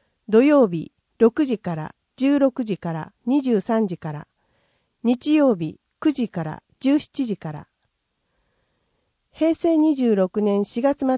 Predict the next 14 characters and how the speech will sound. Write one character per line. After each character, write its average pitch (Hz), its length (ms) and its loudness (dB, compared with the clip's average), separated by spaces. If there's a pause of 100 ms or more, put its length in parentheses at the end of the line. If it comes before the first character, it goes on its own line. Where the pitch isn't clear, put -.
(140)
現 226 240 2
在 170 180 -2
の 165 340 -4
交 311 200 2
通 285 220 -2
事 262 120 -6
故 214 120 0
の 170 140 0
状 208 200 0
況 208 260 -4
と 185 200 -2
前 214 160 0
年 208 260 -2
比。 - 300 -14